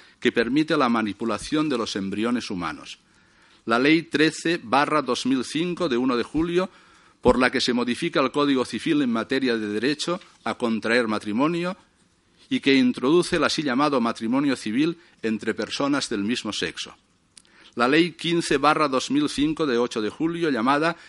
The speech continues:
Divorcio Exprés y del Repudio. La introducción de la asignatura Educación para la Ciudadanía, que hacía presente la ideología de género en la escuela, dos mil seis.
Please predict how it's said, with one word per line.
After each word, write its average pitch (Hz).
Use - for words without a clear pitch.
Divorcio 117
Exprés 165
y 123
del 135
Repudio. 110
La 131
introducción 131
de 160
la 143
asignatura 123
Educación 131
para 110
la 110
Ciudadanía, 113
que 120
hacía 151
presente 175
la 123
ideología 113
de 120
género 160
en 135
la 110
escuela, 117
dos 92
mil 127
seis. 82